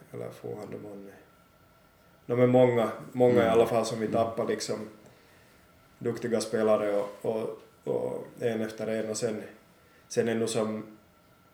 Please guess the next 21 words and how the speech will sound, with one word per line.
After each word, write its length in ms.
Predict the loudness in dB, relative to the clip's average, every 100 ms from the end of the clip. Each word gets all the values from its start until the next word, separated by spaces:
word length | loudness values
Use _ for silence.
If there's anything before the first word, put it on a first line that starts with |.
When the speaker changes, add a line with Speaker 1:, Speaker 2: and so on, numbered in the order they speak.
| _
Speaker 1:
eh, 140 | -10 -8 -8 -10 -16 -20 -10
grädde 400 | 0 2 2 0
på 160 | -2 -2
moset 400 | 0 -2 -2 -4
då, 100 | -4
så 180 | -6
tappar 340 | -4 -4 -2 -4
vi 120 | -2
ju 300 | -2 -4 -2
Jonttu 300 | -2 -2 -2
Vahtera 480 | 2 2 0 -6 -6
till 140 | -6 -4
H 180 | -2
J 280 | -2 -4 -4
K 60 | -4
och, 1200 | -4 -4 -10 -18 _ _ _ _ _ _ -6 -6
och, 240 | -6 -10 -20 -12
och 140 | -10
det 100 | -8
där. 240 | -6 -6 -8 -16 _ _ _ _ _ _ _ _ _ _ _ _ _
In-, 240 | -6 -6